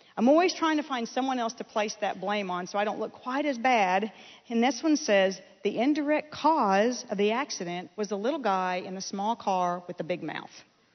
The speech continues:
Not me. I did nothing wrong. He caused me to get crazy and wreck." Now, those excuses are funny,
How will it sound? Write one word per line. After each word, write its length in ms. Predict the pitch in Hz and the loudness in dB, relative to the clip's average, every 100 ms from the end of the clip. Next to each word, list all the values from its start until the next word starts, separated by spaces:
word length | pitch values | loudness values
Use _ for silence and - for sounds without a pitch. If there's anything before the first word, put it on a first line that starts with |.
| _ - _ - - - - - 226 | _ -20 _ -20 -20 -20 -20 -16 2
Not 220 | 339 330 | 2 4
me. 400 | 320 285 294 285 | 4 4 2 0
I 100 | 208 | -2
did 120 | 226 | 0
nothing 340 | 196 196 180 165 | -2 -4 -6 -12
wrong. 340 | 160 156 165 - | -12 -12 -14 -6
He 140 | 269 | -6
caused 340 | - 226 226 | -2 0 0
me 220 | 220 208 196 | -4 -8 -6
to 40 | |
get 180 | 185 190 | -8 -10
crazy 380 | 170 165 156 160 | -14 -14 -14 -16
and 80 | |
wreck." 200 | 139 69 - _ - - - - - | -14 -16 -18 _ -20 -20 -20 -20 0
Now, 260 | 220 196 - | 4 4 8
those 220 | 311 392 | 8 8
excuses 480 | 381 - 302 277 233 | 0 -4 -6 -6 -8
are 60 | |
funny, 380 | 233 233 190 160 | -4 -4 -4 -10